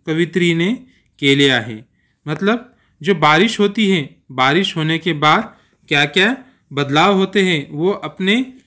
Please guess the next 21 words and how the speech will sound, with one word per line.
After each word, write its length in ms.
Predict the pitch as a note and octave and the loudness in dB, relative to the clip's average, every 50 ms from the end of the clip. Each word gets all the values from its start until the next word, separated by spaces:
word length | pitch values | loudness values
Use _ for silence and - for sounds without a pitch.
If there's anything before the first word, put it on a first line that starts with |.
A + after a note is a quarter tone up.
| _ _ _ | _ _ _
शब्दों 360 | - - E3+ D#3 D#3 E3 G3 | -6 -4 -4 -2 0 0 2
में 180 | G3 G3 F#3+ D#3 | 2 2 2 2
बयान 320 | D3 D3+ D3 D3+ E3 F3 | 2 2 2 2 2 0
करने 300 | E3+ F3+ F3 F3 F3 F3+ | 0 -2 -2 0 -2 -2
की 100 | F3 F#3 | -2 -4
कोशिश 560 | F3 - E3 D#3 D3+ - G#3+ A#3+ A#3+ - - _ _ _ _ _ _ _ _ - | -6 -4 -4 -4 -4 -2 -4 -4 -4 -8 -14 _ _ _ _ _ _ _ _ -4
कवित्री 460 | D#3 D3+ E3+ F3+ F3+ - F#3 F#3 F3+ | -2 0 0 0 0 0 0 0 2
ने 80 | F#3 G3 | 2 0
इस 500 | G3+ G3 - F3+ F#3 F#3+ - - - - - _ _ _ _ _ _ _ _ _ _ _ _ _ _ _ _ _ _ _ _ _ _ _ _ _ _ _ _ _ _ _ - | -2 -2 -2 -4 -4 -4 -6 -14 -18 -20 -20 _ _ _ _ _ _ _ _ _ _ _ _ _ _ _ _ _ _ _ _ _ _ _ _ _ _ _ _ _ _ _ 0
पोयम 280 | D3+ D#3 D#3+ E3 E3 | 2 4 4 4 2
में 220 | E3+ E3+ E3 D#3+ D#3 | 2 2 0 0 -2
की 260 | - - F3+ F#3 F#3 | -4 -6 -2 0 2
है, 200 | F#3+ G3+ A3 G#3+ | 2 2 0 0
इस 200 | - E3+ E3 - | -4 -6 -6 -2
कविता 380 | - D#3 D#3 D#3+ D3+ E3+ D3+ | -2 0 0 0 0 0 0
में 200 | D#3 E3 G3+ A#3+ | 0 0 -2 -2
करने 320 | A3 - D#3+ D3+ D3+ D3 C#3+ | -2 -2 -2 0 0 -2 -2
की 100 | D3+ D3 | -4 -4
कोशिश 340 | - D3+ C3+ - C3+ B2 - | -4 -4 -4 -4 -6 -10 -10
की। 180 | - C3+ B2 | -8 -8 -6
आइए, 460 | B2 B2 C#3 E3+ F#3 G3+ A#3 A#3+ - | -2 0 2 2 2 2 0 -2 -4